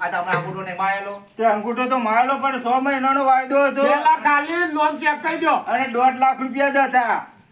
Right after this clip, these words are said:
Speaker 3: હું કહું છું, લખા,
Speaker 1: આવ.
Speaker 3: પૈસા લેતા હારા લાગે તમને.
Speaker 2: શું હારા લાગે?
Speaker 3: અને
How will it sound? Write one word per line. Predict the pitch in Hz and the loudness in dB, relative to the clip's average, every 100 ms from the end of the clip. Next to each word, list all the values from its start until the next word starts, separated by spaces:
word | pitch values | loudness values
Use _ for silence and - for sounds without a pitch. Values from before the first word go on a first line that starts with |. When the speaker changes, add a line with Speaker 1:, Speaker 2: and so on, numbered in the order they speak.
| _ - - - | _ -20 -20 -12
Speaker 3:
હું | 180 254 294 | -4 0 0
કહું | 285 285 - | 0 0 0
છું, | 294 302 302 - _ _ _ _ _ | -2 -2 -4 -10 _ _ _ _ _
લખા, | 226 254 247 277 311 320 - - | -2 0 0 2 2 0 -8 -4
Speaker 1:
આવ. | - 208 - - - _ _ | 2 2 0 -6 -20 _ _
Speaker 3:
પૈસા | 277 294 - 294 | -2 -2 2 0
લેતા | 320 330 330 | 2 -2 2
હારા | 330 311 311 330 | 2 2 2 4
લાગે | 330 311 302 | 4 2 -2
તમને. | 302 277 233 196 - - | 0 0 0 -4 -8 -16
Speaker 2:
શું | 233 233 | -4 2
હારા | 226 208 214 | 2 4 2
લાગે? | 208 190 185 202 | 2 2 0 -4
Speaker 3:
અને | 202 | -4